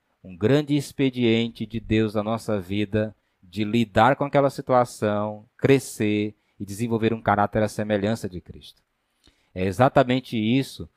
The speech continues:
o nosso terceiro ponto. O sofrimento, ele tem algo especial pro cristão. O sofrimento,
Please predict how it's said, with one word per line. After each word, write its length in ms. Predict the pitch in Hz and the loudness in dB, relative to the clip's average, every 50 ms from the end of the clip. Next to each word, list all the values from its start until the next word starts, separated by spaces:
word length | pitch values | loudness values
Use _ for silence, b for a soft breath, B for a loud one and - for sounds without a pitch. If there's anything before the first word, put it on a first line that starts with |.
| _ _ - | _ _ -14
o 40 | - | -8
nosso 240 | 92 107 113 110 - | -6 -4 -4 -4 -2
terceiro 380 | - 113 107 - - 107 113 | -4 -4 -2 -2 -4 -6 -4
ponto. 360 | - - - 92 90 - _ _ _ _ _ _ _ _ _ _ _ - | -4 -6 -6 -6 -6 -8 _ _ _ _ _ _ _ _ _ _ _ -16
O 80 | 101 | -16
sofrimento, 880 | 92 - - 127 - - 113 104 95 101 113 127 143 135 _ - - 76 - _ _ _ _ _ - | -8 -2 -2 -2 0 0 -2 -2 0 0 0 0 0 -2 _ -12 -18 -18 -20 _ _ _ _ _ -10
ele 140 | 98 104 104 | -6 -4 0
tem 180 | - 139 127 | 2 4 6
algo 220 | 117 123 139 143 147 | 6 6 6 4 0
especial 580 | - - - 135 - - - 131 113 123 151 | -6 -6 -6 -6 -6 -2 0 4 4 4 4
pro 160 | 160 - 139 | 2 0 -4
cristão. 460 | - - 104 - - - 95 78 73 69 _ _ _ _ _ _ _ _ _ _ _ _ _ _ | -4 -4 -6 -8 -8 -6 -6 -6 -8 -10 _ _ _ _ _ _ _ _ _ _ _ _ _ _
O 60 | - 92 | -18 -10
sofrimento, 800 | - - 123 - - 107 90 90 107 120 135 131 - - 78 | -6 -4 -4 -2 -4 -4 -4 -2 0 0 0 -2 -4 -10 -18